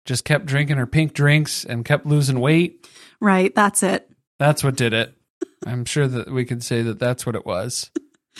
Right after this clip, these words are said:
Speaker 1: But maybe she's just used to her first dress that fit like a garbage bag when she married
Speaker 2: <laughs>
Speaker 1: Cody. And so that's just kind of that wedding day feel that she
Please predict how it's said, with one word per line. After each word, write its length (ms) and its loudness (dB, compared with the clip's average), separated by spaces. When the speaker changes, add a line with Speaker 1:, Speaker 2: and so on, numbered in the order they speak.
Speaker 1:
But 160 8
maybe 320 2
she's 300 2
just 280 0
used 520 2
to 540 6
her 120 4
first 420 2
dress 480 -2
that 160 2
fit 300 2
like 180 2
a 40 -2
garbage 480 2
bag 340 -2
when 140 10
she 180 0
married 320 6
Speaker 2:
<laughs> 0 -
Speaker 1:
Cody. 560 4
And 180 0
so 220 6
that's 680 0
just 240 0
kind 260 4
of 80 4
that 220 6
wedding 320 8
day 200 6
feel 540 4
that 220 2
she 420 0